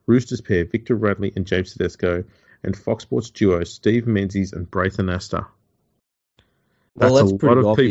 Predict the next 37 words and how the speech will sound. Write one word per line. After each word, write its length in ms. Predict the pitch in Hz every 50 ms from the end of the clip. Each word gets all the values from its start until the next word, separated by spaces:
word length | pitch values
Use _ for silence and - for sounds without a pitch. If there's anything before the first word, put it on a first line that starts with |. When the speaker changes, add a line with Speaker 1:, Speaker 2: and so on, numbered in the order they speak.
| 95 101
Speaker 1:
people. 40 | 95 - _ _ _ _ _ _ _ _ _ _ _ _ _ -
Speaker 2:
Yeah, 280 | 120 117 123 120 104
that's 200 | 92 104 120 117
pretty 260 | - - 156 127 117 107
obvious 500 | 104 113 110 107 98 95 95 - - -
that, 260 | 104 98 95 - - 107
uh, 400 | 92 92 92 92 90 87 95 92 - _ _ _ _ _ _ _ _ _ _ _ _ _
you 120 | - 104 101
know, 160 | 98 104 117
Panthers 520 | - - 113 110 131 135 - 127 98 -
clearing 360 | - - 127 117 113 110 107 98
the 80 | 92 87
decks, 560 | 92 98 101 110 117 117 - - - - - _ _ _ -
bring 220 | 123 113 113 113
on 140 | 110 107 101
the 60 | 95
Trbojeviches, 1080 | 101 - - 113 98 90 104 107 113 117 110 117 117 113 - - 123 110 110 - - - _ _ _ _ _ _ _ _ _ _ _ _ _
you 100 | - 104
know, 180 | 104 110 120 127 127 -
Tedesco. 760 | - 101 87 104 113 113 - - - 120 113 113 117 117 113 120 _ _ _ _ _ _ _
Speaker 1:
Radley. 380 | - 98 101 101 104 107 107 107 - _ -
Speaker 2:
Maybe, 260 | 107 104 98 98 95 - _ _ _ _ _ _ _ _ _
yeah, 240 | - 117 131 147 127 104
Radley. 500 | 101 98 110 113 113 123 123 120 123 123 - _ _ _ _
Bring 180 | - 117 120 117
in 140 | 107 107
a 80 | 104 101
Speaker 1:
Menzies. 460 | 101 104 107 110 117 120 - - -
Speaker 2:
Nasta 280 | - 117 120 120 123 123 - _ - - -
Speaker 1:
Menzies 300 | 117 123 120 104 98 98
Speaker 2:
as 80 | 98 95
a 40 | 92
Speaker 1:
and 140 | 92 - 104
a 40 |
Nasta. 260 | 98 - 107 117 107 110
Speaker 2:
coaching 160 | - 175 -
consultant. 600 | - 262 247 - - 294 247 - - 320 254 -